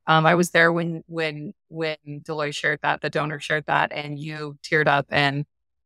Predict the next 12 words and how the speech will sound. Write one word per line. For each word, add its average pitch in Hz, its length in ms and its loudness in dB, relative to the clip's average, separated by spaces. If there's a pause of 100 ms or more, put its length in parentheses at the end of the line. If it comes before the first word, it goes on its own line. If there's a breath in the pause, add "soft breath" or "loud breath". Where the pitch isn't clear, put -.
(180)
it 180 80 6
was 175 260 4
really 165 360 6
a 135 100 2
precious 151 420 -2
moment. 147 400 -4
I, 151 260 0
I 160 80 0
just - 260 -8 (320)
feel 165 200 6
like 151 320 6
those, 160 200 -6